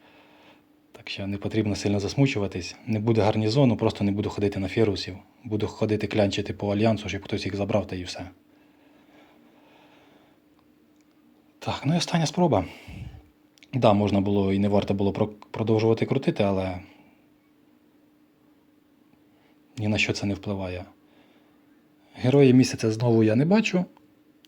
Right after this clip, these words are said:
Хоча скрутив я вже скільки. Ну, достатньо. Призовів шістдесят в цьому. Та яке більше?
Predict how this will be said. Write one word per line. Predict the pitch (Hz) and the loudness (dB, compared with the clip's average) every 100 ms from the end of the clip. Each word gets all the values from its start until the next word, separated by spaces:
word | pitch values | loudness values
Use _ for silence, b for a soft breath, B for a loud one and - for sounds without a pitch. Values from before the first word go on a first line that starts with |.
| _ _ _ _ _ _ - - _ _ - - | _ _ _ _ _ _ -20 -20 _ _ -20 -8
Хоча | 110 127 | -2 0
скрутив | 117 - 117 113 | 0 -2 0 2
я | 107 | 2
вже | 101 | 0
скільки. | 90 - 95 92 - 110 _ _ _ _ _ _ _ - | -4 -8 -12 -12 -14 -18 _ _ _ _ _ _ _ -12
Ну, | 160 | -6
достатньо. | 180 - - 156 151 117 104 - _ _ _ | -4 -4 -6 -6 -4 -6 -8 -14 _ _ _
Призовів | - 113 117 117 110 | -8 -4 2 2 2
шістдесят | 123 110 107 123 120 | -2 -4 -2 0 -2
в | |
цьому. | - 104 101 | -4 -6 -6
Та | 104 160 | -6 -6
яке | 147 - 95 | -6 -4 -2
більше? | 139 151 - | -2 -2 -4